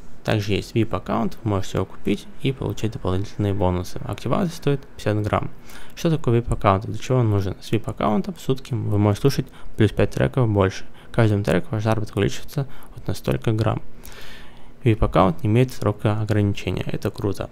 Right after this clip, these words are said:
История платежей все и реклама на сайте. То есть можете делать свою рекламу здесь.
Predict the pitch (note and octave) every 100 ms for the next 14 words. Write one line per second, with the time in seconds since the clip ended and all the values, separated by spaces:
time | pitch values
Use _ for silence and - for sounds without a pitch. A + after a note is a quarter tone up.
0 | - A2+ - A2+ A#2 D#3 D3+ E3+ G3+ -
1 | F#3 E3+ D#3 C3+ C3 C#3 - - G#2+ G#2
2 | G#2 G2 G2 G2+ - - - - A2+ -
3 | - B2+ G#2+ A2 - G#2 G2+ G2+ - F#2
4 | F#2 G2 -